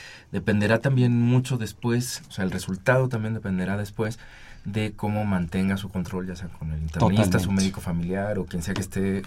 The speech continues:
Speaker 1: controlando
Speaker 2: Sí.
Speaker 1: la glucosa, ¿no? O sea, un paciente que se somete al láser, pero después no
Speaker 2: Ujú.
Speaker 1: se controla
Speaker 2: Ujú.
Speaker 1: la glucosa, le va igual de bien que a uno que no se la controla.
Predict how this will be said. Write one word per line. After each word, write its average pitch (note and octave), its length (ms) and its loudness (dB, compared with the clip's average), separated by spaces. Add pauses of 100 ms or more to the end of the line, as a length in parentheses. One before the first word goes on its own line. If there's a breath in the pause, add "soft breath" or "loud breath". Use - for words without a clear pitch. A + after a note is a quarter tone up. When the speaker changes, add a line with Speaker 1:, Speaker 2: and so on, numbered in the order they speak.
(140)
Speaker 1:
controlando F#2 600 0
Speaker 2:
Sí. G2 160 6 (1040 loud breath)
Speaker 1:
la - 60 -10
glucosa, D2+ 440 -8
¿no? A2 100 -2
O A#2 40 2
sea, G#2+ 120 4
un G#2 100 4
paciente A#2+ 440 2
que G#2 120 -2
se F#2+ 120 0
somete G2+ 640 0 (480 loud breath)
al G2 180 0
láser, B2 420 8
pero F#2 180 0
después F2 320 2
no C3+ 140 12
Speaker 2:
Ujú. D3+ 80 12
Speaker 1:
se B2 100 6
controla G#2 920 4
Speaker 2:
Ujú. F#2 100 2
Speaker 1:
la F2+ 600 2
glucosa, F#2 420 0
le G2 140 4
va G#2 100 6
igual A2+ 260 4
de G2+ 100 0
bien A#2 200 2
que B2+ 80 -6
a G#2+ 60 -2
uno G#2+ 200 -4
que - 120 -8
no F#2 120 -2
se - 120 -8
la F2 100 -6
controla. F#3+ 380 -8